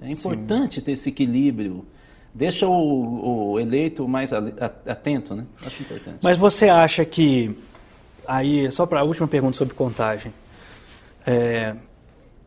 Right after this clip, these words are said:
Speaker 2: havendo um candidato do P C do B, viria aqui o Lula, viria aqui a Dilma, do outro lado um candidato do P C do B
Speaker 1: Eu
Speaker 2: do outro lado?
Speaker 1: acho que nós tam-, nós temos um risco forte, por exemplo,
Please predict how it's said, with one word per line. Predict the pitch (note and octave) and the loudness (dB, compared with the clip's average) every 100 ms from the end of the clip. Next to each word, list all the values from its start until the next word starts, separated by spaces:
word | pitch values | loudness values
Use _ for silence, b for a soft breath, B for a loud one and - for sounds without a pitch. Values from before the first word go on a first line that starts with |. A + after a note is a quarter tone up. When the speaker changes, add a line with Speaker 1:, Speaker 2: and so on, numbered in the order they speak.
| - | -6
Speaker 2:
havendo | C#3+ C3+ E3+ F#3+ | -2 0 2 0
um | |
candidato | E3+ D#3 C#3+ D3 D#3+ | 0 2 4 4 2
do | |
P | G3 F3 | 0 0
C | - G#3 | 2 0
do | E3+ | 2
B, | B2 A#2 A2+ A2+ B B B B - | 0 0 -2 -6 B B B B -2
viria | C#3 D#3+ D3+ | 4 6 4
aqui | D3 C#3 | 2 -4
o | |
Lula, | B2+ D#3 F3+ E3 C#3 | -2 0 2 0 -2
viria | A#2+ B2+ B2 A#2 | -2 -2 -2 -2
aqui | - | -2
a | A#2 | -4
Dilma, | A2 B2+ D3+ D3 C#3 C3+ C#3 - - B B B B B | -4 -2 0 0 -2 -6 -8 -20 -20 B B B B B
do | B2+ | 0
outro | B2 B2 | 0 0
lado | B2+ B2+ | 0 0
um | |
candidato | C3 C3 B2+ | 0 2 0
do | |
P | - | 2
C | G3 | 2
do | A3 | 2
B | E3+ | 2
Speaker 1:
Eu | |
Speaker 2:
do | E3 | 2
outro | G3 G3+ | 0 0
lado? | C#3 D3 | -2 -2
Speaker 1:
acho | |
que | E3 | -4
nós | D#3+ D#3+ | -6 -6
tam-, | - F3+ F3 | -6 -6 -4
nós | D3 D3+ | -4 -6
temos | - F3 F3+ C3 A2 | -6 -6 -4 -6 -8
um | C3+ E3 C3+ | -8 -4 -4
risco | G2 C#3+ F#3+ - F#3 | -2 -2 -2 -6 -12
forte, | - - E3 F#3+ D3+ - | -10 -2 0 0 -4 -6
por | C#3 | -2
exemplo, | C3+ B2 C3+ A#2+ A2+ G#2 | -2 -2 -6 -6 -6 -6